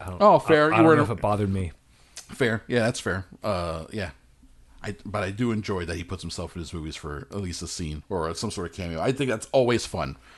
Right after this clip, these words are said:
Speaker 2: Even in the bad movies, when he pops up, I'm like, "Yes." <laughs> All right, here it is. Here's, here's the M. Night cameo. That always a uptick for me. Um, his least, his recent movies now are all, all low budget.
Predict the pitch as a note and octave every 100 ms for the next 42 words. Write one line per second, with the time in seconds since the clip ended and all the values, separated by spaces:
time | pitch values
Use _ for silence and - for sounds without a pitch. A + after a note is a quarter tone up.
0 | - _ - - D#3+ F#3 F3 D3+ A#2 B2
1 | B2 C3 A#2+ F2 E2 A#2+ G2 A2+ - B2+
2 | G2+ D#2 - - - - - - - D3+
3 | G#3+ F3 - - - F2+ B2+ C3 B2+ G#2+
4 | E2+ C#3 B2 - C3+ C3 B2+ A2 F#2 E2+
5 | C#2 - - D#2 C#2+ D2 D2 - _ -
6 | - G#2 D#2+ - A#2 A2+ G#2+ G2+ F#2+ F2
7 | - F2+ - F2+ - F2 E2+ F2 _ -
8 | - - - - - - - - - D#3
9 | E3 E3 D#3+ D#3+ D#3 D#3 D#3+ D3 - _
10 | _ _ _ - F3+ E3 F3 G#3+ - -
11 | E3 G3+ A3+ D#3+ D3 C3 B2+ C3+ B2 A#2+
12 | A#2+ - A2+ A#2+ A#2 G2+ F#2+ E2+ C#2+ -